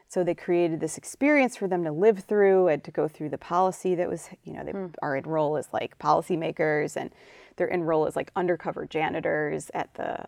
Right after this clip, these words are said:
Speaker 1: um, slaughterhouse. But anyway, after, what we heard from the students were,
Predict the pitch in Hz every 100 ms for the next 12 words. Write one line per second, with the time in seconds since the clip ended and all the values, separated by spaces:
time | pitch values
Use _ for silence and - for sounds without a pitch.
0 | - - - - 180 _ _ - 196 190
1 | 185 180 170 - - - - 180 226 277
2 | 175 165 180 254 - 170 165 - 156 -
3 | 247 233 165 151 175 160 - 180 214 165
4 | 156 - 160 160 151 151